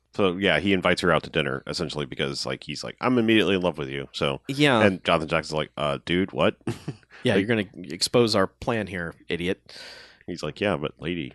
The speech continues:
Speaker 2: It's like,
Speaker 1: doctor,
Speaker 2: "Shut your
Speaker 1: lady,
Speaker 2: face, son."
Speaker 1: lady doctor,
Speaker 2: <laughs>
Speaker 1: Doctor lady.
Speaker 2: Doctor lady. <laughs> Yeah,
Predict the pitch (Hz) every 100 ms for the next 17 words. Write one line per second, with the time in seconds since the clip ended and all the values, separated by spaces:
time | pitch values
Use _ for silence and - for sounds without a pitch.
0 | _ - - 85 - 127 98 160 - -
1 | - - 156 123 127 117 98 117 95 85
2 | - 85 - 92 92 95 101 87 82 233
3 | 135 107 95 - - - - - - -
4 | - - - - - - - - _ -
5 | 269 151